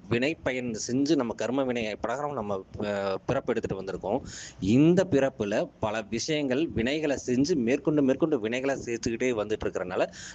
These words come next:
நம்ம ஒரு கட்டத்துல ஸ்ட்ரக் ஆகி நிக்கிறோம். இப்ப போய் நான் பரிகாரம் பண்றேன் அப்படின்னு போனா நீ ஏற்கனவே செஞ்சு வச்ச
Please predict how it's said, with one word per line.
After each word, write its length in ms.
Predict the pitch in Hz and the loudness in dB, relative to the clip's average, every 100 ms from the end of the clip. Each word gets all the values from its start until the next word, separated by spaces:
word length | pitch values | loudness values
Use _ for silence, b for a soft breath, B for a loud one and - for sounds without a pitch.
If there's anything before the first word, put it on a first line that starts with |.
| - | -2
நம்ம 140 | 131 | 0
ஒரு 120 | 127 | 0
கட்டத்துல 340 | 127 127 151 156 | -2 -4 -4 -4
ஸ்ட்ரக் 380 | - 127 113 143 | -4 -4 -2 -4
ஆகி 100 | 123 | -4
நிக்கிறோம். 420 | 107 104 113 95 | -8 -4 -4 -2
இப்ப 300 | 113 117 165 | -4 -2 -2
போய் 180 | 160 170 | 0 0
நான் 160 | 147 | 0
பரிகாரம் 400 | 139 127 135 135 | 0 0 0 -2
பண்றேன் 280 | 117 107 120 | -4 0 -2
அப்படின்னு 200 | 101 104 | -2 -6
போனா 340 | 92 92 98 123 B B - | -2 -2 -2 -4 B B -2
நீ 200 | 110 98 | 0 2
ஏற்கனவே 540 | 120 147 156 147 156 | 0 0 -2 0 0
செஞ்சு 380 | 165 123 113 120 | 0 0 0 0
வச்ச 320 | 107 - 110 | -2 -2 -4